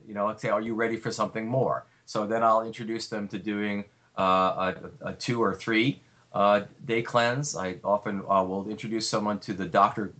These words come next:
uh, Christopher cleanse. Do you know about that one? Or using, it's the, uh, when you use, um, uh, pure water and organic lemon juice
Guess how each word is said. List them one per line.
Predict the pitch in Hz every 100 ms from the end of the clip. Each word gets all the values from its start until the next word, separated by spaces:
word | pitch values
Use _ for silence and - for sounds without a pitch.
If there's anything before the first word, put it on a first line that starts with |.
| -
uh, | 95 92
Christopher | - 151 - - 85
cleanse. | 80 90 85 95
Do | 101
you | 104
know | 117
about | 117 123 123
that | 127
one? | 131 139 147 _ -
Or | 95
using, | 113 113 113 104
it's | 101 -
the, | 110 104
uh, | 95 92 - - - _ -
when | 113 110
you | 110
use, | 107 117 117 113 107 - - _ -
um, | 101 98 98 98 95 _ _ _ 92
uh, | 95
pure | - 139 131
water | 120 113 113 117 120 120 -
and | 95 92 90 90
organic | 87 95 104 101
lemon | 98 113 113
juice | 117 113 110 - -